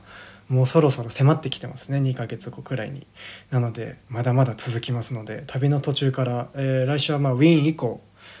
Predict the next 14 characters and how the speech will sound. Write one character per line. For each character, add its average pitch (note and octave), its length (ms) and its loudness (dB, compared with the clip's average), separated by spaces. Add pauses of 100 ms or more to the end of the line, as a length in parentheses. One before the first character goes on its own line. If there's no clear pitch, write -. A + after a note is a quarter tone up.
(200)
あ C3 80 -8
と B2 200 -8
は A#2 80 -8
ス - 160 -4
ロ B2 100 0
バ C3 140 4
キ C#3 120 0
ア C3+ 120 2
と C3 120 -2
か A#2 240 -8 (600)
で B2+ 80 -4
す - 120 0
か G#2+ 140 -10
ね。 D#3+ 340 0